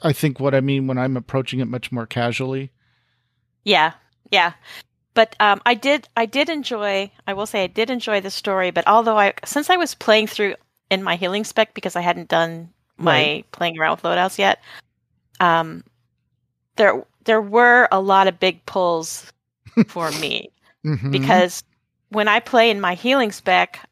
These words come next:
Speaker 2: I have my companion on, um, D P S usually. And that is fine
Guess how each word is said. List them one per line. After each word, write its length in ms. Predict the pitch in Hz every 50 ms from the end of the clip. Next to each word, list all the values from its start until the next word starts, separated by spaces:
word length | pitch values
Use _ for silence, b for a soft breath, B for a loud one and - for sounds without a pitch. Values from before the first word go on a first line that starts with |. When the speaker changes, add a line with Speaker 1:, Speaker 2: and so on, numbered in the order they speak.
| _ _ _ - - _ _ _ _ -
Speaker 2:
I 180 | 202 202 214 214
have 260 | 196 214 208 190 185
my 220 | 185 185 185 190
companion 680 | 190 - 185 180 - 202 196 202 202 196 190 180 175 175 -
on, 460 | - 170 170 165 165 165 165 170 170 - _ _ _ _ _ _ _ _ _ _ _ _ _ _ _ _ _ _ _ -
um, 420 | 180 165 160 156 160 175 180 196 _ _ _ -
D 140 | 180 202 196
P 180 | - 202 180
S 220 | 175 175 - - 156
usually. 480 | 147 - - - - 143 - 196 - _ b b b b _ _ _ _ _ _ _ _ _ _ _ _ -
And 180 | 185 185 190
that 240 | 175 202 208 233 254
is 320 | - 233 247 233 - - -
fine 800 | - - 226 262 330 381 339 226 170 165 165 170 180 190 202